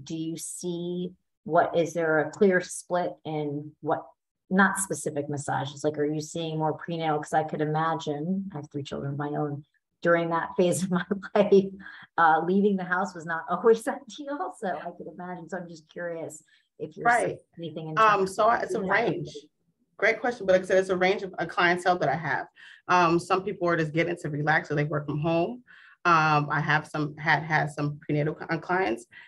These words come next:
Speaker 2: and I do have a couple clients who are, um, disabled and not able to get on the table, so I bring my chair to them. Um, so it's just a, it's really a range of people who are basically don't wanna leave the comfort of their home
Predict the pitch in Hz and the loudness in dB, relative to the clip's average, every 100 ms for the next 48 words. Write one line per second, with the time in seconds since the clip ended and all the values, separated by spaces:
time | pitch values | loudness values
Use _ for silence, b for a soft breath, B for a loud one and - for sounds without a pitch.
0 | B 170 160 151 175 185 165 156 151 180 | B 4 4 6 6 6 4 4 2 0
1 | 160 160 156 147 147 165 156 156 - 170 | 0 0 0 0 -2 0 0 -2 -4 -6
2 | 156 - 147 147 143 143 147 139 139 147 | -4 2 6 6 4 2 0 0 0 -4
3 | 156 170 185 190 156 143 151 151 147 170 | -4 0 2 2 0 -2 0 0 0 -2
4 | 147 147 165 170 143 - 147 139 - 147 | -4 -2 -2 -2 -4 -4 -6 -4 0 2
5 | 151 151 147 - - 180 - - - 139 | 4 2 2 -2 -2 -2 -2 -4 -8 -4
6 | - 151 b b b b 170 147 147 147 | -4 -6 b b b b 4 4 4 2
7 | 175 160 156 175 156 147 160 - - 156 | 0 0 -2 -6 -6 -4 -4 -6 -6 2
8 | 185 180 160 139 139 151 156 147 - 160 | 2 4 2 2 2 4 2 0 0 -2
9 | 151 - 180 160 156 165 147 143 170 - | -2 -4 -6 -4 -2 2 2 2 0 -2
10 | 196 165 151 151 151 _ _ _ 143 180 | -6 0 2 0 -2 _ _ _ 0 2
11 | 175 170 165 151 170 160 147 185 175 160 | 4 2 2 2 0 -2 -6 -6 -4 0
12 | 156 147 143 147 151 151 170 240 | 0 2 2 2 4 4 2 -2